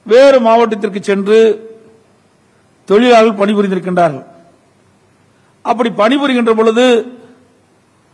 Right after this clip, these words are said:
அவர்களுக்கு தொற்று ஏற்பட்டு அவர்கள் சொந்த மாவட்டத்திற்கு திரும்பிய போது எண்ணிக்கை உயர்ந்திருக்கின்றது அந்தந்த மாவட்டத்திலே.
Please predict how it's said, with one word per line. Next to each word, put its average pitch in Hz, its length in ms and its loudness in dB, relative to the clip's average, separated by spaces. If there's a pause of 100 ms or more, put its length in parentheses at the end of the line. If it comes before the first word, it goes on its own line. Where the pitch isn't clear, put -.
(200)
அவர்களுக்கு 226 400 2
தொற்று 208 320 -2
ஏற்பட்டு 208 380 -2 (1080)
அவர்கள் 226 320 0
சொந்த 240 200 0 (100)
மாவட்டத்திற்கு 214 500 0 (160)
திரும்பிய 220 380 -2
போது 190 240 2 (3000)
எண்ணிக்கை 247 500 0 (120)
உயர்ந்திருக்கின்றது 185 680 0 (1500)
அந்தந்த 202 340 0
மாவட்டத்திலே. 180 480 0